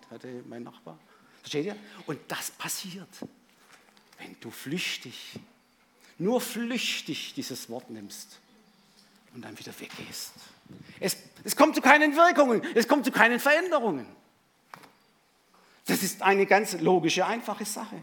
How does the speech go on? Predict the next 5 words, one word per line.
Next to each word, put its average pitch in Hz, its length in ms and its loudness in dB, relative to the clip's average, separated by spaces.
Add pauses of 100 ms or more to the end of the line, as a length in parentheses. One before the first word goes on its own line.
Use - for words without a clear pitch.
(1200)
Von 196 160 2
Stund 175 400 2
an 175 240 0
vergisst - 520 0
er's. - 500 -4